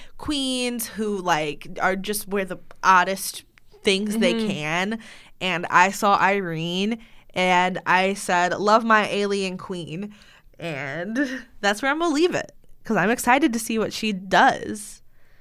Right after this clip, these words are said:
Speaker 1: Like, those are the kind of people I really like.
Speaker 2: Mm-hmm.
Speaker 1: Like, also, um, w-,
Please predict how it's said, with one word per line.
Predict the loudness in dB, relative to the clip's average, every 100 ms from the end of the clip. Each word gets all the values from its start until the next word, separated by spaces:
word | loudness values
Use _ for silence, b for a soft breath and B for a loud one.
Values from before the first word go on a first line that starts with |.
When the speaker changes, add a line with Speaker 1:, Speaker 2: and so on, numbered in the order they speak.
| _
Speaker 1:
Like, | -8 -6 -2
those | 0
are | 0
the | -2
kind | -2 -2 -2
of | -4
people | -8 -8 -8 -6
I | -6
really | -6 -8 -8 -2
like. | 0 2 0
Speaker 2:
Mm-hmm. | -6 0
Speaker 1:
Like, | 2 2 2
also, | 2 2 2
um, | 4 4 2 0 -8 b b b b b -20 -20 -20 -20
w-, | -20